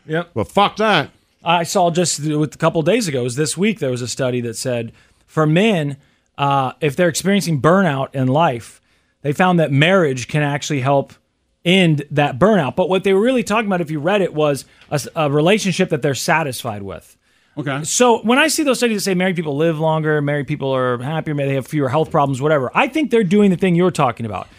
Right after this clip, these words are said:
Speaker 1: They're in relationships that are good. They're in
Speaker 2: Hmm.
Speaker 1: relationships that are good decisions,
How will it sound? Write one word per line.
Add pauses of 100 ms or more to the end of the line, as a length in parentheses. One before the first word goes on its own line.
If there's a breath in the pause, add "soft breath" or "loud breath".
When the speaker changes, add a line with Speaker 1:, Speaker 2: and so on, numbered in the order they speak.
(180 soft breath)
Speaker 1:
They're
in
relationships
that
are
good. (360 soft breath)
They're
in
Speaker 2:
Hmm.
Speaker 1:
relationships
that
are
good
decisions,